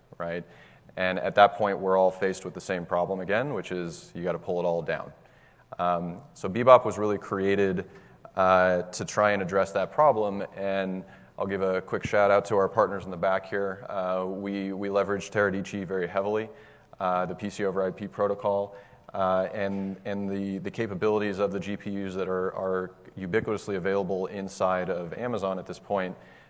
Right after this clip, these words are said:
to really make that core piece of what our platform is, uh, a reality. And what that is, essentially, going back to the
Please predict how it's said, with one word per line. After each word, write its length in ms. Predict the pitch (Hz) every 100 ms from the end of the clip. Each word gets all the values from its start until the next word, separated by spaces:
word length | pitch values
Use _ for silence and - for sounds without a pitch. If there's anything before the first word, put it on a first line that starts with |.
| -
to 120 | 107
really 240 | 101 107
make 260 | 98 98 95
that 400 | 98 95 95 -
core 360 | - 104 104 98
piece 300 | - 107 -
of 120 | 87
what 180 | 95 -
our 160 | 95
platform 600 | 90 98 95 - 95 92 -
is, 540 | 110 98 92 90 - - - _ -
uh, 260 | 90 90 -
a 80 |
reality. 520 | 95 92 90 87 78 - - -
And 160 | 92 92
what 160 | 95
that 180 | 98 95
is, 280 | 131 107 95
essentially, 640 | 92 107 98 107 98 95
going 220 | 92 95
back 180 | 95 95
to 80 | 101
the 160 | 90